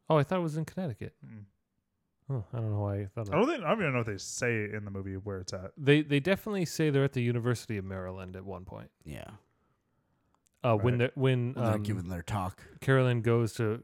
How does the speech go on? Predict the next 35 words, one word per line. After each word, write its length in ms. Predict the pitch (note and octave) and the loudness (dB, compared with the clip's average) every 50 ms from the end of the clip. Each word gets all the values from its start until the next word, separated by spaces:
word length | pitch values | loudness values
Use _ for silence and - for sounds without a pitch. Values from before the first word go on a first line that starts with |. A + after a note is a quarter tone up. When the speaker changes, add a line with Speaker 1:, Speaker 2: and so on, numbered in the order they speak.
| D#3 - | -12 -6
Speaker 1:
to 180 | - B2 A2 G2+ | -2 -2 -2 0
recruit 420 | F#2+ G2+ - - - B2 A2+ - | -2 -6 -8 -2 0 0 0 0
the 80 | - - | -2 -4
Speaker 2:
Yeah. 120 | - - | 0 0
Speaker 1:
Warrens. 380 | G2+ G2+ G2 F#2+ F#2 F#2 G2 - A2+ | 0 0 0 -2 -6 -10 -10 -2 4
Speaker 2:
Where's 240 | A2+ A2+ A2+ G2+ | 6 6 6 4
Speaker 1:
They're 180 | G#2 G#2+ A2 A2 | 2 0 0 0
Speaker 2:
that 100 | A2 G#2+ | -2 -4
Speaker 3:
Yeah. 80 | G#2+ G#2+ | -8 -8
Speaker 2:
in 220 | G2+ G2+ G2+ G2 - _ _ | -10 -10 -12 -12 -14 _ _
reference 360 | B2 A2 G#2 G#2+ G2+ G2 - - | -8 -8 -6 -6 -8 -10 -10 -12
to 300 | - G#2 G2 F#2 F#2 F#2 F#2+ | -8 -8 -8 -8 -10 -12 -10
Rhode 180 | G2 G2 G2 G2 | -8 -6 -4 -4
Island? 300 | F#2+ F#2 F2+ F#2 F#2 F#2+ | -4 -6 -6 -8 -6 -6
I 60 | F#2+ | -6
don't 120 | G2 F#2 | -6 -6
know. 180 | F2 F2+ F2+ - _ _ _ _ - _ _ _ - | -8 -12 -14 -14 _ _ _ _ -20 _ _ _ -2
I 60 | C3 | -2
don't 80 | C3+ G2+ | -2 -2
Speaker 1:
Mm, 40 | G2 | -4
Speaker 2:
know 100 | F#2+ F#2 F#2+ - - D#3 | -6 -8 -8 -6 0 0
Speaker 1:
you 80 | F#3 G3 | 0 2
could 180 | - A#3 E3+ | 2 2 0
Speaker 2:
geography. 120 | E3 F#3+ F3 | 0 0 0
Speaker 1:
easily 260 | G3+ F#3+ E3+ G3 F3 | 0 2 2 0 2
go 160 | D3 E3 E3 | 2 2 0
from 220 | - - C3+ B2+ | 2 0 0 2
Maryland 440 | B2 B2 B2+ B2+ B2+ B2+ B2+ B2 A2+ | 2 2 2 2 2 0 0 -2 -2
to 100 | - A#2 | -4 -8
Connecticut 640 | - - A2+ G#2 G2+ G2+ G#2 G2 - G#2+ G2+ G#2+ - | -6 -4 -2 -2 0 0 -2 -4 -4 -6 -6 -6 -6
or 300 | - A#2 G#2+ G2+ G2+ F#2+ - _ | -4 -2 -2 0 -2 -4 -6 _
Maryland 460 | - B2+ A2 G#2 G2 G2 G2 F#2+ F#2+ - | -6 -4 -2 -2 -2 -2 -2 -4 -6 -6
to 100 | G#2 F#2+ | -8 -8
Rhode 220 | G2 F#2+ F#2 F#2+ | -6 -6 -6 -6
Island. 400 | F#2 F#2 F#2 G2 G2 G2+ A2 A2 | -6 -8 -8 -10 -10 -12 -12 -14